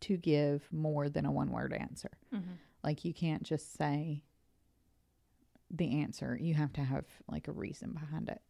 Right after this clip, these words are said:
Speaker 1: So,
Speaker 2: Yes.
Speaker 1: um, first question,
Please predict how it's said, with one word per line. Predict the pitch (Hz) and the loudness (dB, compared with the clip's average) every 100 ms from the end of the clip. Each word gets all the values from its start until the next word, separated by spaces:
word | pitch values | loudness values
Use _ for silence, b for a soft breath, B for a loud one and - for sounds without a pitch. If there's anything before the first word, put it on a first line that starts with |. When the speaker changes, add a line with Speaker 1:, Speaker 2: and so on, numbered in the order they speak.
| _ | _
Speaker 1:
So, | - 202 | -8 -2
Speaker 2:
Yes. | 165 - - - - _ _ _ - B B B B B B B B B B _ | -2 -4 -14 -20 -20 _ _ _ -20 B B B B B B B B B B _
Speaker 1:
um, | 196 175 147 151 - - | 6 6 6 2 -4 -14
first | - 165 - | -4 -4 -4
question, | - 247 240 - - 214 185 | 0 0 0 -6 -4 -2 -2